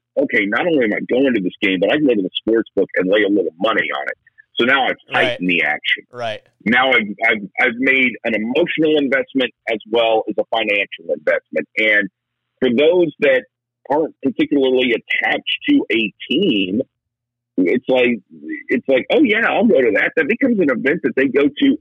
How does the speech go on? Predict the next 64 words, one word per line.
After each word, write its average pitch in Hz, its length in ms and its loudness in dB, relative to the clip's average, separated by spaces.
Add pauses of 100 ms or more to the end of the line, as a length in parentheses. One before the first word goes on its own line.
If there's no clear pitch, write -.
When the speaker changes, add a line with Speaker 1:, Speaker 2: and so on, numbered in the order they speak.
Speaker 1:
every 123 480 -2
year. 147 260 0
They 123 140 -2
don't - 260 -2
miss. 117 300 -2
It 98 80 -10
becomes 101 340 -6
like 170 220 2
the - 80 -20 (180)
Super 151 260 -2
Bowl 82 340 0
for 85 60 -4
Speaker 2:
Yeah. 95 120 -2
Speaker 1:
some 90 180 0 (120)
people. - 300 -4 (140)
Speaker 2:
Like 226 160 -2
I 240 60 0
said, - 220 2
Speaker 1:
They 247 40 4
Speaker 2:
like - 120 2
Speaker 1:
don't 220 180 2
Speaker 2:
Omaha 202 200 2
with 185 80 2
the 160 80 4
Speaker 1:
necessarily 139 200 2
Speaker 2:
College 170 220 -2
World 147 200 -8
Series, 196 320 -6
there 185 140 -4
are 175 40 -10
people 190 280 -10
that 151 120 -6
just 143 220 -14
book 160 200 -6
their 175 120 -2
Speaker 1:
Yeah. 269 140 4
Speaker 2:
tickets - 200 -2
to 147 80 -10
Omaha 156 460 -4
every 170 300 -6
year, 185 200 -6
hoping 170 360 -8
their 139 140 -8
team 151 240 -10
makes 131 280 -10
it. 226 140 -8
And 160 120 -10
then 151 100 -8
if 143 80 -14
they 139 120 -8
don't, 127 320 -8
they, 123 280 -6 (460)
you - 80 -18
know, 127 80 -10
sell 151 300 -6
it 135 80 -6
off 147 300 -4
or 139 80 -10
do 143 120 -10
whatever. 135 480 -6
But 147 220 -4
it, 147 160 -6
it 180 240 -10
becomes 185 640 -6